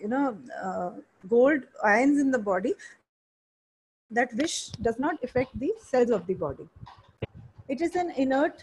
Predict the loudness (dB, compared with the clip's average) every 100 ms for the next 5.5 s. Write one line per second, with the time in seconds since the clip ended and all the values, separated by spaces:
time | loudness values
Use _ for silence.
0 | -4 0 0 0 -2 -4 -14 -8 -4 0
1 | 0 0 -2 -4 -6 -4 -6 -6 -4 -2
2 | -2 -4 -4 -6 -8 _ -8 -4 -2 -2
3 | -2 -4 -4 -4 -6 -4 -4 -4 -4 -4
4 | -4 -6 -4 -2 -2 -2 -2 0 0 0
5 | 0 0 -2 -6 -6